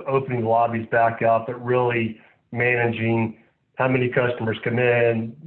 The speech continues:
You're used to seeing tape on the floor of keeping spacing at the tele line. And so we'll manage through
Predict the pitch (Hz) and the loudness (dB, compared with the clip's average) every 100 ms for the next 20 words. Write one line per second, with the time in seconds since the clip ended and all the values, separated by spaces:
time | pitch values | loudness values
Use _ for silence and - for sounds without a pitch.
0 | 156 151 120 113 113 120 117 117 131 120 | -16 -16 -10 -6 -4 -4 -6 -6 -4 -2
1 | 117 113 131 120 123 110 - 123 117 113 | -2 0 -2 0 -2 -2 -4 -2 0 2
2 | 110 - 127 120 113 - 120 117 117 101 | 0 -2 -10 -8 -8 -6 -4 -4 -6 -10
3 | 92 147 131 127 127 120 117 113 - _ | -2 2 2 4 4 4 2 -4 -10 _
4 | - _ _ 123 110 120 123 135 127 127 | -20 _ _ -10 -4 -2 2 2 2 2
5 | 123 113 - 120 120 120 120 113 110 | 0 -2 -4 -4 -2 0 2 0 0